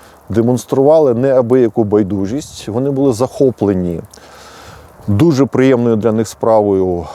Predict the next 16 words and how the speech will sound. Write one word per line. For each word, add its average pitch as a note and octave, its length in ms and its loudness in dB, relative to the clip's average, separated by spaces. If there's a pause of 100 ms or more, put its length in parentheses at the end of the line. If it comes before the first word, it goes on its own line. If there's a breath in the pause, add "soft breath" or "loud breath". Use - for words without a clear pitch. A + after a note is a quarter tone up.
(960 loud breath)
розподілу G#2+ 680 0
бюджету F#2 880 -2
для F#2+ 300 -2
самофінансування, F#2+ 1120 -2 (640 loud breath)
вирішували G#2 500 2
там F2+ 180 -4
питання F2+ 440 -4
премії F2 440 -4
і D#2 40 -12
так F2+ 200 -2
далі. E3+ 320 -2 (1120 loud breath)
Вони E3 340 2
продемонстрували D#3 920 2
своєю C#3+ 320 0
поведінкою, C#3 920 0 (680 loud breath)
що, B2+ 720 2